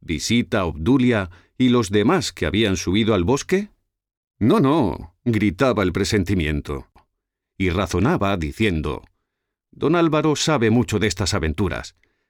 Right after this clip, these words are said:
Ya habrá él aprovechado la ocasión, ya se habrá dado trazas para quedarse a solas con ella. Paco y Joaquín no habrán puesto obstáculos,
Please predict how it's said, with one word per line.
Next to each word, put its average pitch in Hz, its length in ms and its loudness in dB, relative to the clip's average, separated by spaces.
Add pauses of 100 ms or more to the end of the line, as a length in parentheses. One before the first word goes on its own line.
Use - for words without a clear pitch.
(100)
Ya 104 200 0
habrá 107 260 0
él 131 160 4
aprovechado 113 580 0
la 120 80 2
ocasión, 95 520 0 (200)
ya 143 180 0
se 160 160 0
habrá 135 220 2
dado 131 260 0
trazas 180 400 -2
para 107 280 -2
quedarse 117 420 0
a 92 60 0
solas 104 340 0
con 82 180 -2
ella. 67 340 -12 (1160)
Paco 151 280 0
y 101 40 2
Joaquín 151 840 0
no 160 100 0
habrán 120 280 0
puesto 90 260 -2
obstáculos, 80 680 -4